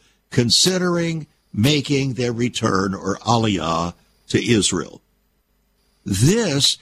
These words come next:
has been God's promise and his purpose,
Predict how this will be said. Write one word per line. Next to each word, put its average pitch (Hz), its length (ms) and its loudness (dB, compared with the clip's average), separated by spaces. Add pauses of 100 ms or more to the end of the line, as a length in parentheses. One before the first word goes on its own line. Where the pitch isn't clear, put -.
(140)
has 139 200 0
been 156 180 0
God's 120 380 0
promise - 640 -4 (760)
and 135 240 2
his 139 200 2
purpose, - 680 -6